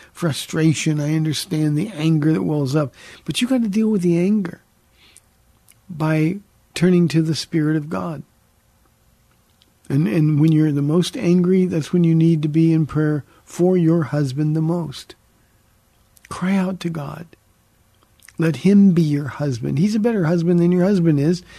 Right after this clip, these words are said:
So run to him. Let him satisfy your needs. Let him be your focus. And too often, all you can think about is what your husband's doing, the things that he's saying,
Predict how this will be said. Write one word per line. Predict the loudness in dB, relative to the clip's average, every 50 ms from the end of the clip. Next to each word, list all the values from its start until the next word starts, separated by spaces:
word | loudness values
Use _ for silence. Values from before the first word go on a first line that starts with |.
| -20 -20 -10
So | -4 0 0 0 0 -2 -6 -16 -12 _
run | -2 0 2 4 6 6 6 6
to | 4
him. | 2 2 0 0 0 -2 -2 0 0
Let | 0 0 0 0
him | 0 0 2 2 4 4 4 2
satisfy | 2 0 -2 -2 -2 -2 -2 -2 -2 -4 -6 -6 -4 -2
your | -2 -2 -2 -2
needs. | -2 -2 -2 -2 -4 -6 -10 -16 -20 -20 -20 -14 -8
Let | -6 -4 -2 -2 -2
him | -4 -4 -2 0 0 0 0 0 -2 -4 -6 -10 -14 _ _ _ _ _ _ _ _ _ _ _ _ _ _ _ _ _ _ _ _ _ _ _ _ _ _ _ _ _
be | 0 2
your | 2 2 2 0 -2
focus. | -4 -6 -6 -6 -6 -6 -10 -12 -12 -14 -16 -18 -20 -20 _ _ _ _ _ _ _ _ _ _ _ _ _ _ _ _ _ _ _ _ -8
And | -6 -4
too | 0 0 2 2 2
often, | 2 2 0 0 0 -2 0 0 -2 -4 -6 -12 -20 _ _
all | -6 -4 -2 0 2
you | 2 2 2
can | 0 0
think | 2 2 2 2
about | 0 0 -2 -2
is | -2 -4 -4 -4
what | -6 -6 -6
your | -4 -4
husband's | -2 -2 -2 -2 -2 -2 -2 -2 -2
doing, | -2 0 0 0 0 0
the | -2 -4
things | -4 -4 -2 2 4 4 4 2
that | 2 0 0
he's | -2 -2 -4 -6
saying, | -8 -6 -6 -4 -2 -2 -2 -2 -4